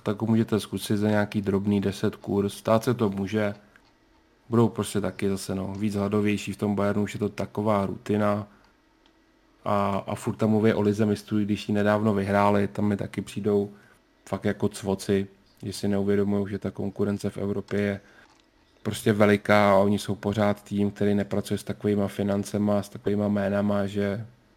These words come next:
to, co udělali nebo dělají, jsou velký úspěchy a fanoušci si to úplně ne-, neváží, berou to tam všechno jako samozřejmost. A ten Dortmund prostě pod takovým tlakem není. No, takže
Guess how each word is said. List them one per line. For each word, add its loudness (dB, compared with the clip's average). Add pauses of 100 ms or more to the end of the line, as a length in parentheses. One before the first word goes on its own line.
(140)
to, -6
co -6
udělali 0
nebo -2
dělají, -2
jsou -6
velký -2
úspěchy -6
a -2
fanoušci -4
si -4
to -4
úplně -2
ne-, -2
neváží, -2
berou -4
to -10
tam -4
všechno -6
jako -6
samozřejmost. -4 (920)
A 0
ten 4
Dortmund 4
prostě -2
pod -2
takovým 0
tlakem 0
není. 0 (1600)
No, -6
takže -6